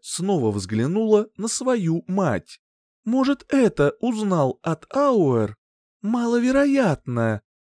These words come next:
качнула Агнет головой. «Хотя он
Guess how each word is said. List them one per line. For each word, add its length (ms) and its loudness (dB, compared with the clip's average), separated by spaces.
качнула 800 0
Агнет 520 -2
головой. 680 2
«Хотя 540 -2
он 360 0